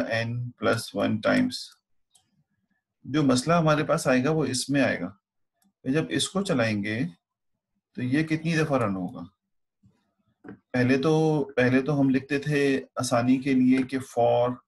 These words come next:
ठीक है, पहले हम लिख देते थे यहाँ पे इसको कि for, इससे पहले जो algo लिखा हुआ था वो थोड़ा आसान था,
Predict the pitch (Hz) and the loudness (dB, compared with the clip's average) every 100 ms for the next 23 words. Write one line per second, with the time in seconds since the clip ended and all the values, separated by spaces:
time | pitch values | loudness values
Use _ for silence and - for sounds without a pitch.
0 | _ _ _ _ _ - 160 156 120 127 | _ _ _ _ _ -10 -8 -4 -2 -2
1 | 127 120 117 123 120 127 113 - 120 127 | -2 -4 -6 -6 -4 -2 -2 -6 -12 -10
2 | 131 160 175 _ _ _ _ _ _ _ | -8 -8 -10 _ _ _ _ _ _ _
3 | _ _ - 117 123 120 - 123 117 117 | _ _ -10 -4 -4 -4 -4 0 2 2
4 | - - - - _ _ _ _ _ _ | 0 -6 -20 -20 _ _ _ _ _ _
5 | - _ - 120 117 120 127 127 120 120 | -20 _ -12 -2 2 4 4 4 2 0
6 | 117 120 117 127 120 120 123 104 107 113 | -2 0 0 0 -2 -2 0 0 2 2
7 | 127 127 98 | 2 0 -4